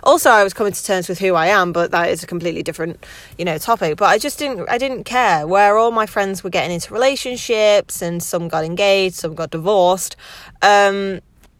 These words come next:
I wasn't bothered about that. But then also at the same time, I think I took one day off in the space of, like, a twelve month period, you know, but I did that.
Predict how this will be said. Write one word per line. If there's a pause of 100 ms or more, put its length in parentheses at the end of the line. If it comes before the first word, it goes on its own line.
(600)
I
wasn't
bothered
about
that.
But
then
also
at
the
same
time,
I
think
I
took
one
day
off
in
the
space
of,
like, (360)
a
twelve
month
period, (340)
you
know,
but (1600)
I
did
that.